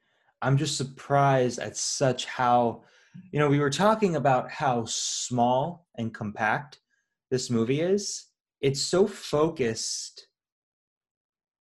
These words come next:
on, like, its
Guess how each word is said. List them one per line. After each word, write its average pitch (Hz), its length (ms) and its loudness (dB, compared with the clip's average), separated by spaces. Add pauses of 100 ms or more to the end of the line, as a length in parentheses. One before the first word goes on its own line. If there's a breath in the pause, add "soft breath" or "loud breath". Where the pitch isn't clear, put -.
(380)
on, 131 460 0
like, 120 400 -4 (1500)
its 139 220 -4